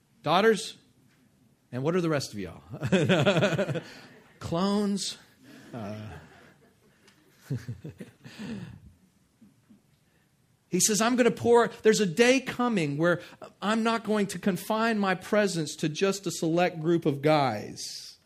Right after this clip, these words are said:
I'm gonna pour out my Spirit upon all flesh, young, old." He says something more radical.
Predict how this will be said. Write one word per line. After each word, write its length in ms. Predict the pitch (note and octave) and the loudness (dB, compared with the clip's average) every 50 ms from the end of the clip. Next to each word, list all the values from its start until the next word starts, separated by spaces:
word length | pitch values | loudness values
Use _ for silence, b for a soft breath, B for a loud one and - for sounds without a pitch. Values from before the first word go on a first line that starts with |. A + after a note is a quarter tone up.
| b b b b b b b b b _ | b b b b b b b b b _
I'm 60 | B2+ | -10
gonna 100 | B2 A2+ | -10 -10
pour 180 | A#2 - D3 C#3 | -8 -6 -4 -4
out 120 | B2+ A2+ | -4 -4
my 80 | A2 G#2 | -8 -10
Spirit 240 | - - - A2+ G2+ | -10 -10 -10 -10 -10
upon 260 | G2 - - F#2+ F#2+ | -10 -14 -14 -12 -10
all 180 | G#2 A2+ G#2+ | -8 -8 -10
flesh, 800 | G#2 - - - E2 D2+ - - - - - - - - - - _ b b b b b b b _ - | -10 -14 -16 -18 -18 -18 -18 -18 -18 -18 -18 -18 -18 -20 -20 -20 _ b b b b b b b _ -4
young, 580 | A#2 C3+ D3 D3 C#3+ C3+ B2+ A2 G2+ F#2+ F#2+ - | -2 0 0 0 0 -2 -4 -4 -8 -10 -12 -8
old." 480 | - C3 C#3 C#3+ C3+ B2+ G#2+ F2 E2 - B B B B B _ | -4 -2 -2 -2 -2 -2 -4 -6 -8 -12 B B B B B _
He 220 | - - D#3 D3+ | -16 -14 -12 -10
says 260 | C#3 - - E3 D#3 | -8 -8 -6 -6 -6
something 220 | - E3 C#3+ D3+ C3 | -8 -8 -8 -8 -8
more 180 | C3 C#3+ D3+ | -6 -4 -4
radical. 460 | C#3+ C3 A#2 A2 G#2 - G2 F2+ E2 | -4 -4 -4 -6 -6 -10 -12 -14 -14